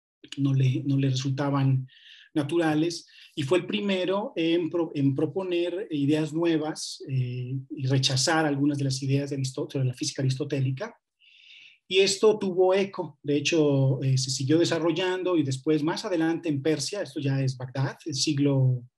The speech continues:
once, otro que siguió desarrollando las ideas de, de la teoría del ímpetus fue Abu al-Sina, conocido más comúnmente como Avicena, eh, que es conocido también como el padre de la medici-, de medicina moderna.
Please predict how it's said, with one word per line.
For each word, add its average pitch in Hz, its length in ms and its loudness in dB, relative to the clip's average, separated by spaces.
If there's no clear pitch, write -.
once, 160 540 2
otro 165 220 -2
que 156 80 -6
siguió 147 260 2
desarrollando 147 520 2
las 139 240 -2
ideas 139 440 -2
de, 127 280 -4
de 123 140 -8
la 123 100 -12
teoría 147 220 2
del 151 120 4
ímpetus 156 520 -2
fue 143 440 4
Abu 143 280 4
al-Sina, 160 680 2
conocido 139 480 0
más 139 200 2
comúnmente 139 640 0
como 131 200 -2
Avicena, 139 600 2
eh, 123 400 -6
que - 60 -10
es 131 60 -6
conocido 143 320 0
también 135 180 2
como 139 120 2
el 131 100 0
padre 156 360 2
de 139 40 2
la 131 80 2
medici-, 127 480 -4
de 131 140 -2
medicina 123 400 -4
moderna. 147 540 2